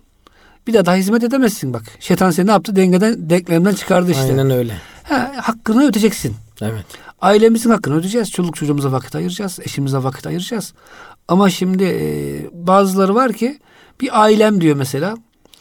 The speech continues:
Speaker 1: Çoluğu çocuğu için ömrünü, hayatını, bütün sermayesini harcıyor. Yandaki yetim çocuk için bir lira vermiyor. Ne bileyim işte Türkiye'deki sosyal sistemle alakalı en ufak kafa yormuyor. "Ben
Speaker 2: Yani,
Speaker 1: kendimi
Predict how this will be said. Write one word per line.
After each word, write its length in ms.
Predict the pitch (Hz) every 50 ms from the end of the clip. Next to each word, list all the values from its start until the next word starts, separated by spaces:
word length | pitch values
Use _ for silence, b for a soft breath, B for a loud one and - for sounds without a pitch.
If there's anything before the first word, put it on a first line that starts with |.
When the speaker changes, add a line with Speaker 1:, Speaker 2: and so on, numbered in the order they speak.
| B B B B _
Speaker 1:
Çoluğu 280 | - 240 247 240 233 196
çocuğu 180 | - 208 196 202
için 180 | 190 - 190
ömrünü, 400 | 190 185 190 190 185 185 185 190
hayatını, 480 | 175 180 185 185 170 - 185 175 185 156
bütün 180 | - - 202
sermayesini 560 | 175 - 175 170 165 175 175 175 160 175 202 175
harcıyor. 560 | 160 156 139 123 123 165 214 247 233 - - B B B B B B B B
Yandaki 400 | 196 208 233 233 226 214 202 208
yetim 240 | 202 208 202 233 233
çocuk 260 | - 202 180 175 156
için 320 | 156 156 - 220 233 208 226
bir 100 | 269 226
lira 220 | 185 185 233 247
vermiyor. 440 | 269 269 262 254 233 180 131 110 107 107 - - _ _ _ _ _ _ _ b b b b b b b b -
Ne 120 | 214 220
bileyim 240 | 220 220 220 208 185
işte 240 | 160 - - - -
Türkiye'deki 420 | 208 185 - 202 196 196 180 190
sosyal 420 | 175 - - 208 185 - - 208 196
sistemle 400 | 190 - - - 208 190 185 190
alakalı 360 | 180 175 170 151 175 208 262
en 100 | 247 208
ufak 240 | 202 190 196 185 -
kafa 220 | - 165 170 190
yormuyor. 340 | 226 240 220 190 165 156 160
"Ben 80 | 196 196
Speaker 2:
Yani, 80 | 185
Speaker 1:
kendimi 400 | 175 180 170 180 202 220 220 -